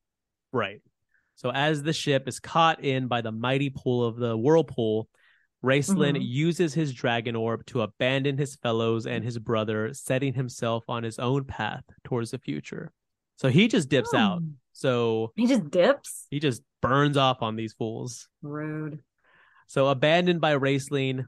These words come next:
Speaker 1: with the blue dragons and Kitiara driven off by the maelstrom, the boat is dragged beneath the waves and the companions awaken to find themselves in the undersea ruins of Istar, where they have been taken by the Darganesti sea elves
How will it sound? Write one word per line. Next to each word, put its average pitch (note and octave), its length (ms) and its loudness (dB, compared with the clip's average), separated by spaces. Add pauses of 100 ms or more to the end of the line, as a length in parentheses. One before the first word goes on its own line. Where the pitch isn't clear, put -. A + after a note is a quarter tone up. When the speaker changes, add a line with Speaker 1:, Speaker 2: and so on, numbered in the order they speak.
Speaker 1:
with C3+ 140 2
the C3 80 2
blue C3 340 4
dragons B2+ 540 -2
and A#2 220 -6
Kitiara A#2+ 680 2
driven C#3+ 380 2
off C3+ 220 2
by B2 140 0
the A#2+ 80 -2
maelstrom, A#2 600 -6
the A#2+ 80 -2
boat C3 300 2
is B2 180 -4
dragged B2 540 -2
beneath B2 280 -2
the C3 100 2
waves A2+ 540 -2 (460)
and B2 120 0
the B2 60 2
companions C#3 600 0
awaken C3+ 680 0
to C3 120 -4 (100)
find C#3+ 240 0
themselves A2+ 600 -4
in B2+ 160 -6
the A#2+ 180 -2
undersea C3 600 -2
ruins A2 540 0
of G#2+ 180 -6
Istar, A#2+ 720 -6 (440)
where A#2 140 4
they A#2+ 160 4
have B2 120 0
been A2+ 180 -4
taken C#3+ 500 -2
by G#2+ 160 0
the G#2+ 120 -2
Darganesti A#2 720 -4
sea G3+ 380 -4
elves G#2+ 500 -6